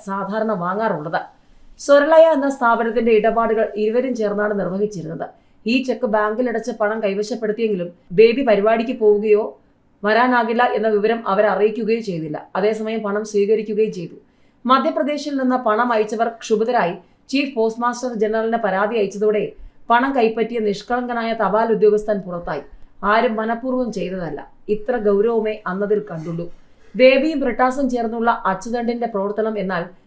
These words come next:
ജീവിതം അതൊരു അടിച്ചു പൊളിക്കലാണ്. സമ്പന്നതയുടെ പറദീസ. മുന്തിരിച്ചാർ പോലെ സൗന്ദര്യം ആസ്വദിക്കുക, അതാണ്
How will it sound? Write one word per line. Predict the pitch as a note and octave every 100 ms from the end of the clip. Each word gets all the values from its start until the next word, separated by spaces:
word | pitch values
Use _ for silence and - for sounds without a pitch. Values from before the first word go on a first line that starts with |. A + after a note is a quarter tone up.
| - E3
ജീവിതം | A3 A#3 A#3+ A3
അതൊരു | G3 G#3+
അടിച്ചു | F#3+ F#3+ G3+ D#3
പൊളിക്കലാണ്. | F3 F3 G#3+ F#3+ D3+ - - _ _
സമ്പന്നതയുടെ | - A3+ A#3 C4 B3 G3+ F#3+
പറദീസ. | F#3+ D3+ E3 E3 - - _ _ _ _ G#3
മുന്തിരിച്ചാർ | A#3 C4+ C#4 C4+ B3
പോലെ | A3 A#3 A3+
സൗന്ദര്യം | G#3+ G#3 A3+ A3+ F3+
ആസ്വദിക്കുക, | F3 G#3 F#3+ F#3+ D#3+ C#3+ -
അതാണ് | G3+ G3+ G#3+